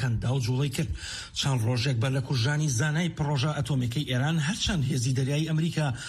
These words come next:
ڕۆژی شەممە گوتی ئەو بڵاوبوونەوەی پەیوەندی بە هیچ هەڕەشەیەکی دیاریکراوە نییە. دوای جوڵەی کەشتەکە لە ڕۆژی چوارشەممەدا، فەرماندە ڕێبێکا ڕێباریچ،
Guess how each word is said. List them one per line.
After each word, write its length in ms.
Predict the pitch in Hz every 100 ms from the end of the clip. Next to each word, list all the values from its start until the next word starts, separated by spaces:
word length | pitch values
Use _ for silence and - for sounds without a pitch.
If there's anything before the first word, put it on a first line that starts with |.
| - - - 123
ڕۆژی 300 | 127 113 127
شەممە 240 | - 123 123 120
گوتی 280 | 131 147 139
ئەو 120 | 139
بڵاوبوونەوەی 640 | 131 143 131 139 135 151 165
پەیوەندی 460 | 160 156 147 131 143
بە 80 | 120 113
هیچ 140 | - -
هەڕەشەیەکی 560 | 131 123 117 127 113 143
دیاریکراوە 520 | 131 135 117 147 139 131
نییە. 180 | 160 98 - - - - - 117
دوای 260 | 110 113 107
جوڵەی 340 | 113 110 131 123
کەشتەکە 400 | 131 131 135 151
لە 40 | 139
ڕۆژی 220 | 143 131 151
چوارشەممەدا، 580 | 156 135 147 147 151 147 117 - - -
فەرماندە 440 | 143 131 139 131 131
ڕێبێکا 320 | 131 123 147 127
ڕێباریچ، 440 | 127 143 170 147